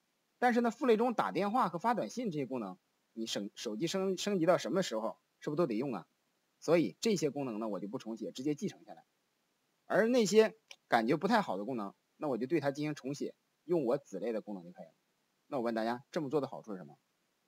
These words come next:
如果你不这么做的话，那也就意味着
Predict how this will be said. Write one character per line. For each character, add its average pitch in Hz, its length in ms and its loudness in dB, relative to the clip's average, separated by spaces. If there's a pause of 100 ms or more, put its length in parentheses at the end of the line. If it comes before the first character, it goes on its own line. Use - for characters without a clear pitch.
(600)
如 214 140 0
果 269 100 8
你 202 140 4
不 - 100 -6
这 170 100 2
么 170 120 -2
做 165 120 2
的 113 120 -2
话， 92 200 -10 (140)
那 180 140 -4
也 151 80 2
就 123 80 -2
意 175 160 2
味 160 80 4
着 143 240 2